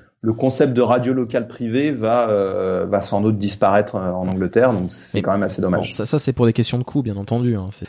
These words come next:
Speaker 2: euh, passons maintenant à un autre sujet, euh, d'actualité, les Radio Days. Bon, très, très rapidement, hein, parce que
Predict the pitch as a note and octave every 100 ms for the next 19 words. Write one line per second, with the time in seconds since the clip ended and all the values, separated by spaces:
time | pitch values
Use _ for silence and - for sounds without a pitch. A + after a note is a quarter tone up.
0 | - C3+ - F3+ G#3+ G3+ F#3 G3+ F3 C#3
1 | C3 D3+ E3 D3 C3+ C#3 D3 B2+ A#2+ -
2 | C3 C3+ A3 D3 C#3 C#3+ C#3+ F3+ B2+ G2+
3 | F#2+ B2 - C#3+ C3+ - D#3 D3 B2 -
4 | A#2 G2+